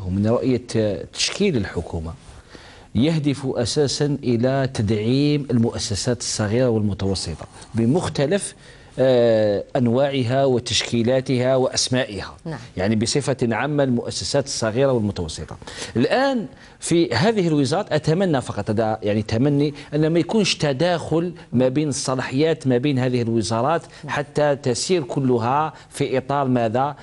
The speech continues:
Speaker 1: في إطار الهدف، تحقيق الهدف المرجو من ذلك.
Speaker 2: ربما، آه، كاين، آه، وزارتين منتدبتين فقط، لأننا نتكلموا على، آه، إمكانية التداخل.
Speaker 1: آه.
Speaker 2: هي، آه، وزارة، آه، المنتدبة للحاضنات والستارت اب.
Speaker 1: آه،
Speaker 2: هذه، هذه
Speaker 1: هذه،
Speaker 2: فقط،
Speaker 1: هذه،
Speaker 2: آه،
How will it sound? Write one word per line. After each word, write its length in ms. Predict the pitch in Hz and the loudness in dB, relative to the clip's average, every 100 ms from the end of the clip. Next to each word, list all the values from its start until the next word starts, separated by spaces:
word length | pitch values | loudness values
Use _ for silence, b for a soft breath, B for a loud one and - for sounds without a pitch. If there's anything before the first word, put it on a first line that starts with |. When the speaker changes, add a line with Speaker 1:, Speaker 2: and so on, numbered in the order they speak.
| B | B
Speaker 1:
في 260 | - 117 | -2 0
إطار 420 | 120 131 143 147 - 117 | 0 0 2 0 0 -4
الهدف، 480 | 95 117 123 156 | 0 0 0 -2
تحقيق 360 | - - - 151 123 | -4 -12 -6 -4 -2
الهدف 380 | 113 123 135 | 0 -2 -2
المرجو 320 | 127 131 123 120 | 0 0 0 0
من 160 | 98 | 0
ذلك. 260 | 80 76 226 | -4 -4 -2
Speaker 2:
ربما، 360 | 254 330 339 | 0 0 0
آه، 240 | 330 226 220 | 0 2 0
كاين، 380 | 247 220 208 196 | 0 -4 -2 -4
آه، 520 | 151 180 170 165 160 | -2 0 2 0 0
وزارتين 540 | 175 175 196 190 262 | -2 0 0 0 -2
منتدبتين 720 | 240 214 190 165 170 180 214 | -2 0 0 0 0 0 -2
فقط، 360 | 202 277 320 - | -4 -4 -4 0
لأننا 220 | 262 247 | 0 2
نتكلموا 460 | 226 - 240 220 247 | 0 0 0 2 2
على، 140 | 226 | 4
آه، 640 | 226 - 202 202 202 - | 2 0 -2 -2 -2 0
إمكانية 420 | 233 220 269 320 311 | 0 2 0 2 -2
التداخل. 680 | - 202 170 185 262 311 302 B | -2 -2 2 0 0 -2 -2 B
Speaker 1:
آه. 220 | 95 90 214 | -6 -4 2
Speaker 2:
هي، 260 | 233 233 | 4 6
آه، 300 | 240 180 196 | 4 4 4
وزارة، 420 | 196 190 233 214 - | 2 2 2 2 -2
آه، 540 | - 185 170 160 151 | 2 4 4 4 4
المنتدبة 480 | 151 180 185 170 160 | 2 -2 0 0 0
للحاضنات 720 | 180 190 220 202 233 320 349 | -2 -2 -2 2 2 2 0
والستارت 520 | - 220 226 190 - 143 | 0 0 0 -2 -2 -6
اب. 80 | 139 | 0
Speaker 1:
آه، 40 | |
Speaker 2:
هذه، 580 | 160 160 - 214 233 208 | 2 2 0 0 2 2
هذه 600 | 240 - 214 - - - | 2 2 2 0 0 0
Speaker 1:
هذه، 40 | - | 0
Speaker 2:
فقط، 120 | 170 | 0
Speaker 1:
هذه، 380 | 143 190 - 190 | 2 2 2 0
Speaker 2:
آه، 140 | 165 | -2